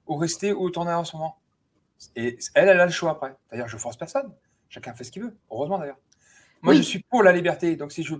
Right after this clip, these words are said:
Speaker 1: je suis pour la liberté, je laisse les gens penser ce qu'ils veulent. Enfin, je sais, voilà.
Speaker 2: Mais
Speaker 1: Non, c'est
Speaker 2: c'est,
Speaker 1: toujours
Speaker 2: tu
Speaker 1: pas
Speaker 2: as,
Speaker 1: bon.
Speaker 2: tu as raison. Tu as raison.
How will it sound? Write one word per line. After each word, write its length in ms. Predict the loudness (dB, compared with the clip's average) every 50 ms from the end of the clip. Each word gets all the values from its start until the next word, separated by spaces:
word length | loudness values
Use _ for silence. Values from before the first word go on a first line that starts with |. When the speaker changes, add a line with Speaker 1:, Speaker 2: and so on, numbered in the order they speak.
| -12 -16 -18
Speaker 1:
je 140 | -16 -16
suis 140 | -16 -16 -10
pour 100 | -4 -2
la 60 | -2
liberté, 460 | -2 -2 -4 -6 -8 -8 -10 -10 -10 -12 _ _ _ _ _
je 140 | -6 -4 -4
laisse 300 | -2 -4 -4 -6 -10 -14
les 200 | -10 -8 -8 -6
gens 180 | -6 -6 -6 -8 -10 -16 _ _ _ _
penser 280 | -14 -10 -6 -6 -6
ce 80 | -6 -8
qu'ils 140 | -12 -8 -6
veulent. 240 | -6 -6 -6 -10 -16 _ _ _ _ _
Enfin, 100 | -18 -18
je 100 | -18 -18
sais, 120 | -18 -20 -20 _ _ -10
voilà. 260 | -10 -10 -10 -12 _ _ _ _ _ _ _ _ _ _ _ _ _ _ _ _ _ _ _ _
Speaker 2:
Mais 100 | 2 6
Speaker 1:
Non, 100 | 8 8
c'est 60 | 8 8
Speaker 2:
c'est, 80 | 6
Speaker 1:
toujours 180 | 2 -2 0 4
Speaker 2:
tu 80 | 6 8
Speaker 1:
pas 80 | 8
Speaker 2:
as, 40 | 8
Speaker 1:
bon. 80 | 8 6 6
Speaker 2:
tu 60 | 6
as 40 | 8
raison. 320 | 8 8 8 6 4 4 0 -6 -14 _ -16 -14 -14 -18 -20 -20 _ _ _ _ _ -20 -14 2
Tu 80 | 6 8
as 40 | 8
raison. 220 | 10 10 8 6